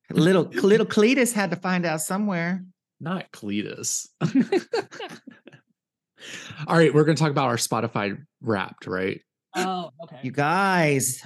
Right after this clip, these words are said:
Speaker 1: all of our things except for Ricky said, "Gay, gay, gay," where his was gay,
Speaker 2: <laughs>
Speaker 1: lesbian, lesbian, lesbian.
Speaker 2: Should we, like, do, like, our top ten songs as, like, our playlist for them?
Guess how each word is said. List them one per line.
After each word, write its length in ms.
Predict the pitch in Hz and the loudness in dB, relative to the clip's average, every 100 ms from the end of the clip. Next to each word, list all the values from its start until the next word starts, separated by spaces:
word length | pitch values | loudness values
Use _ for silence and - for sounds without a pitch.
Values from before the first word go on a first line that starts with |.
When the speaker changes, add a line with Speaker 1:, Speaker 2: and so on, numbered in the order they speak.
| - | -8
Speaker 1:
all 340 | 165 175 190 | -2 2 2
of 100 | 208 | 2
our 180 | 190 190 | 0 -2
things 400 | 185 185 180 180 | -2 -2 -2 -2
except 320 | 170 - 160 - | -4 -6 -8 -6
for 80 | |
Ricky 340 | 156 160 160 143 | -4 -4 -4 -4
said, 380 | - 147 131 113 | -4 -4 -6 -4
"Gay, 280 | 170 185 | 0 0
gay, 320 | 180 170 160 156 | 0 0 -2 -2
gay," 360 | 160 156 143 | -2 0 -2
where 140 | 135 139 | -4 -4
his 220 | 175 147 | -4 -6
was 140 | 123 | -8
gay, 320 | 120 170 196 180 | 0 0 2 0
Speaker 2:
<laughs> 0 | |
Speaker 1:
lesbian, 400 | 185 160 170 170 | -2 -4 -4 -4
lesbian, 320 | 170 151 156 | -6 -6 -4
lesbian. 640 | 190 160 143 117 110 117 _ - 175 - 165 _ _ _ _ _ _ | -2 -2 -4 -6 -10 -18 _ -6 -6 -4 -8 _ _ _ _ _ _
Speaker 2:
Should 240 | - 190 175 | 0 4 6
we, 180 | 208 220 | 6 6
like, 320 | 202 175 147 | 6 4 2
do, 420 | 135 151 151 147 | 4 8 8 8
like, 300 | 143 123 117 | 6 2 -2
our 160 | - 120 | -2 -4
top 400 | - - 113 - | -4 -2 -2 -2
ten 280 | - 117 110 | -2 -2 0
songs 520 | - 95 98 110 110 | -2 -2 -2 -2 -2
as, 200 | 107 107 | -2 -4
like, 200 | 107 98 | -4 -4
our 340 | 110 95 95 92 | -4 -4 -4 -8
playlist 640 | - 92 107 117 113 - - | -8 -6 -4 -2 -2 -4 -2
for 100 | 120 | -2
them? 400 | 123 123 127 131 | 0 -2 -4 -8